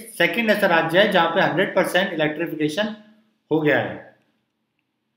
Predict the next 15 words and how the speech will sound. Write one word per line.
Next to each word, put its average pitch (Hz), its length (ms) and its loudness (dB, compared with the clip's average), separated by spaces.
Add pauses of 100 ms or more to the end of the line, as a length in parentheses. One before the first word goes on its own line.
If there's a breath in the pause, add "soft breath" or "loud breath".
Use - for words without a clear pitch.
(1120)
Which 220 160 -2
state 247 360 0
has 202 180 0
recently 185 500 0
launched 180 300 2 (120)
startup 185 380 4
scheme? 147 340 -6
कौन 175 380 -2
से 226 200 2
state 190 340 0
ने 202 80 4
रिसा-, 160 760 2
recently, 190 500 0 (460 loud breath)
अभी 135 240 2
अभी 202 580 0